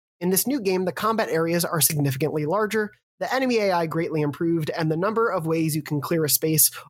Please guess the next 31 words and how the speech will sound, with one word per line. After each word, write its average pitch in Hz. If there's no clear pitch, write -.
or 226
just 240
avoid 165
it 156
altogether 151
are 147
greatly 147
enhanced. 185
That 262
said, 240
Naughty 254
Dog 285
still 269
can't 254
seem 240
to 226
make 202
decent 208
gun 196
combat 175
in 170
any 214
of 202
their 185
games, 170
and 165
this 214
one 240
is 160
no 151
exception. -